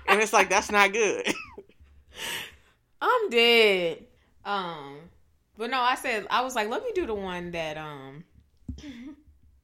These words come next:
Speaker 2: that I think I have the biggest issue with." And I was just like, "Bro, this is a word right here." Like, um, <laughs> the one where it said, "Food is used as a reward or punishment."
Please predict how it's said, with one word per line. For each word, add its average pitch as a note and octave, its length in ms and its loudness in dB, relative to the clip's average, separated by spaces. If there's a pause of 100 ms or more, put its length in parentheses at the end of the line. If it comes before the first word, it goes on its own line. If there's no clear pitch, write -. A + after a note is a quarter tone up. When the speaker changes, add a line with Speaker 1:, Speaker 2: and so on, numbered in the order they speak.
(500)
Speaker 2:
that F#3 160 -4
I G3+ 140 2
think G#3 260 -6
I F3+ 140 -2
have E3+ 180 -6
the D#3+ 60 -16
biggest D#3 300 -14
issue C#4+ 240 -14
with." C#3+ 200 -8
And D#3 80 -10
I F#3+ 80 -10
was F3+ 120 -12
just F3+ 80 -16
like, D3+ 140 -12
"Bro, E3 120 -12
this G#3 140 -14
is F#3+ 80 -16
a F3+ 60 -12
word F3 240 -10
right B2+ 200 -10
here." F2+ 240 -14 (600)
Like, F#3 420 2
um, G#3+ 400 4 (600)
<laughs> - 600 -20
the A#3+ 100 2
one F#4+ 180 4
where G4+ 140 4
it D#4+ 60 2
said, A#3+ 240 2
"Food C4 260 0
is C4+ 180 -2
used A#3+ 220 -2
as G#3 140 4
a G3 80 -2
reward F3+ 500 2
or F3 80 -2
punishment." A#3 720 -6